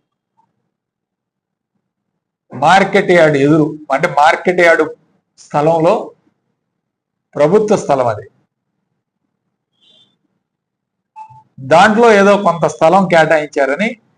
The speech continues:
ఆమె చెప్తూ వచ్చింది. వాస్తవాల్లోకి వెళ్తే ఇది పూర్తిగా ప్రభుత్వ స్థలం. ఇందులో మార్కెట్ యార్డు షాపులు కట్టించారు. గత కాసు కృష్ణారెడ్డి గారు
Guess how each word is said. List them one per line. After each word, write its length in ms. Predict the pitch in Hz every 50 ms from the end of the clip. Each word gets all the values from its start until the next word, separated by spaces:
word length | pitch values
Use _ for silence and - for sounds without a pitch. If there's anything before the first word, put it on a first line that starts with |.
| _ _ _ _ _ _ _ -
ఆమె 140 | 131 123 120 -
చెప్తూ 220 | 123 117 - - 131 117
వచ్చింది. 360 | 110 113 - - 110 - - 226 - _ _ _ _ _ _ _ _ _ _ _ _ _ _ _ _ _ _ _ _ _ _ _
వాస్తవాల్లోకి 760 | 135 139 156 190 190 185 196 226 233 226 208 196 190 165 160 160
వెళ్తే 260 | 160 160 160 180 208 233 240 - - _ _ _ _ _ _ _ _ _ _ _ _ _ _ _ _ _ _ _ _ _ _ _ _ _ -
ఇది 160 | 160 175 180 180 180
పూర్తిగా 360 | 202 208 208 208 208 202 196 185 -
ప్రభుత్వ 380 | - 156 151 170 180 - - 170 147 -
స్థలం. 240 | - 120 110 104 - - _ _ _ _ _ _ _ _ _ _ _ _ _ _ _ _ _ _ _ _ _ _ _ _
ఇందులో 240 | 147 156 180 185 190 185 151 156
మార్కెట్ 420 | 160 160 156 - - 170 151 170 165
యార్డు 200 | 160 156 151 - -
షాపులు 340 | - 147 147 151 147 165 156 135
కట్టించారు. 440 | 131 - 135 123 - - 113 104 - - _ _ _ _ _ _ _ _ _ _ _ _ -
గత 200 | 123 131 131 139 139 139 131 127 120 - - - _ _ - _ _ _ _ _ -
కాసు 220 | 139 147 151 151 151 -
కృష్ణారెడ్డి 500 | 151 143 - - 156 151 147 147 139 139 135
గారు 220 | 135 135 131 131